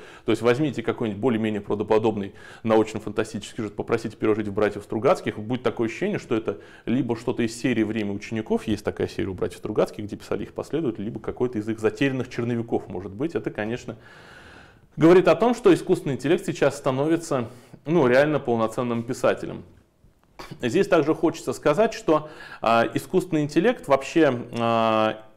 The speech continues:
известный нам сейчас, то есть, э,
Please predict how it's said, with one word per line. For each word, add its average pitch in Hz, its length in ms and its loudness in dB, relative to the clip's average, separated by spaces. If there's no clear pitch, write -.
известный 135 580 4
нам 110 320 4
сейчас, - 840 -2
то 107 60 2
есть, 101 260 -2
э, 101 540 4